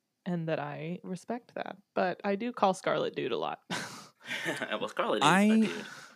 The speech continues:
Speaker 3: I think that dude is gender neutral now. I don't think it was
Speaker 1: Yeah.
Speaker 3: ten years ago. But also, coming from the Midwest, guy, singular, is male. Guys, plural,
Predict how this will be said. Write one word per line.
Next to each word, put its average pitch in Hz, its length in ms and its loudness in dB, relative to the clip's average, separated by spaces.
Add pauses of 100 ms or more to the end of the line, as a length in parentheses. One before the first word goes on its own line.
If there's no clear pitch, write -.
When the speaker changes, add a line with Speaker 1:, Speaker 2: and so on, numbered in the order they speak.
(300)
Speaker 3:
I 196 120 4
think 233 320 2
that 120 280 0
dude 123 300 6
is 107 160 2
gender 104 380 2
neutral 98 540 0
now. 92 520 0
I 104 100 0
don't 98 220 -2
think 95 160 -4
it 95 140 -4
was 95 440 2
Speaker 1:
Yeah. 165 280 2
Speaker 3:
ten 104 280 0
years 92 300 0
ago. 82 400 -4 (340)
But 120 120 0
also, 107 640 -2 (100)
coming 127 240 -6
from 117 140 -6
the 110 80 -2
Midwest, 95 580 -4 (540)
guy, 110 560 2
singular, 92 760 -2 (240)
is 98 600 -2 (240)
male. 90 480 0 (440)
Guys, 120 520 2 (140)
plural, 90 640 -2